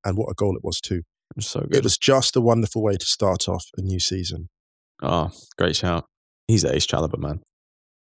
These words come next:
Speaker 1: He is. And there's something really special about breaking through
Speaker 2: Mm.
Speaker 1: when so many other players have to go elsewhere to fulfill their dream.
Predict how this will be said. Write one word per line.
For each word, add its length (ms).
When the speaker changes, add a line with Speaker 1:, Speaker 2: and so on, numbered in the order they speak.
Speaker 1:
He 140
is. 140
And 60
there's 100
something 180
really 140
special 340
about 240
breaking 320
through 340
Speaker 2:
Mm. 440
Speaker 1:
when 140
so 280
many 140
other 220
players 380
have 180
to 80
go 160
elsewhere 300
to 80
fulfill 320
their 100
dream. 280